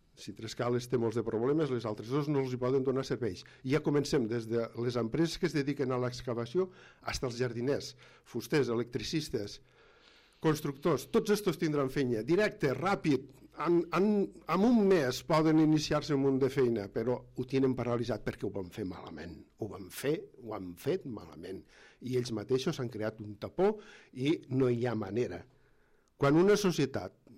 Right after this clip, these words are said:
té un sector productiu bo, lo comerç i la restauració d'este poble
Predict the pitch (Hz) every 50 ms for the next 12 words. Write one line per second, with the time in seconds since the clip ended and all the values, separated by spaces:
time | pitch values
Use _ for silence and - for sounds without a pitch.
0 | _ _ - 147 160 156 - 175 151 139 151 147 151 147 147 139 143 120 123 -
1 | 165 175 208 220 214 - - - - - - - - - - - 113 110 143 165
2 | 196 240 240 - _ _ _ _ _ _ _ _ _ _ _ _ _ - 104 110
3 | 110 - - 123 117 139 135 131 107 - - - - - - 127 123 127 123 117
4 | 120 120 120 - 135 127 123 127 123 - 170 151 147 139 123 - 127 123 120 -
5 | 143 156 165 175 190 233